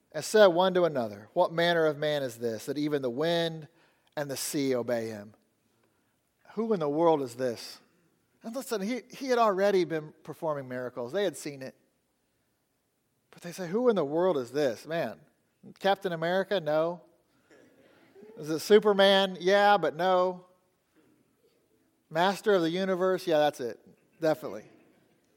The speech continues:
And too many times we don't know who Jesus is either. I mean, we know who he is.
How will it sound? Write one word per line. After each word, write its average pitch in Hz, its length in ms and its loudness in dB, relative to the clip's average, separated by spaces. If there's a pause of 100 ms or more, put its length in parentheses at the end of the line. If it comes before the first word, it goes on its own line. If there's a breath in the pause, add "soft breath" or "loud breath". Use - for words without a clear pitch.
(1400)
And 170 100 -10
too 254 160 0
many 226 160 6
times 185 460 4
we 185 100 4
don't 170 160 2
know 160 140 2
who 147 120 -4
Jesus 131 380 -8
is 117 180 -6
either. 101 300 -12 (1040)
I 185 60 2
mean, 190 120 4
we 208 100 4
know 233 180 8
who 214 160 6
he 180 160 8
is. 120 560 0